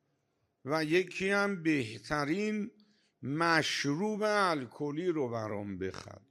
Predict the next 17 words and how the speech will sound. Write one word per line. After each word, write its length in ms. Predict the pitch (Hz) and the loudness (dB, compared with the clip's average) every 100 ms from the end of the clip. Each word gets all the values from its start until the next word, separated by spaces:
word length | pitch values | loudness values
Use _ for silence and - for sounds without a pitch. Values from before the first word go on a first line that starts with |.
| _ _ _ _ _ _ _ _ _ _ _ _ _ | _ _ _ _ _ _ _ _ _ _ _ _ _
گفتیم: 520 | 131 143 160 156 151 | -4 -2 -2 -2 -2
نه، 180 | 151 139 | 0 -2
ما 220 | 123 135 | -2 -4
نه 180 | 143 143 | -4 -6
سیگار 640 | - 135 117 123 139 147 | -6 -6 -4 -2 -2 -2
می‌خریم 640 | 147 127 135 143 139 135 | -4 -6 -6 -4 -4 -6
که 180 | 120 127 | -6 -6
به 440 | 113 123 143 143 131 _ _ _ _ _ - | -4 -2 -2 -4 -8 _ _ _ _ _ -16
ریت 580 | 95 117 127 127 143 156 | -10 -4 -2 2 2 0
ضرر 760 | 127 120 120 120 113 147 170 170 | -4 -6 -2 0 2 4 2 0
بزنیم 880 | 170 151 151 165 165 160 165 165 - _ _ _ _ _ _ | -2 -2 -2 0 0 -2 -2 -6 -14 _ _ _ _ _ _
و 180 | 117 143 | 0 2
نه 180 | 147 175 | 4 2
مشروب، 800 | 175 131 98 - - 98 101 - | 2 -2 -4 -10 -14 -14 -14 -14
هیچ 420 | - 175 - - | -8 -6 -6 -8
کدوم. 380 | - - - - _ _ _ _ _ _ _ | -10 -16 -16 -20 _ _ _ _ _ _ _
سیگار 880 | - - - 147 131 165 180 143 123 | -14 -8 -4 -2 2 4 6 4 -2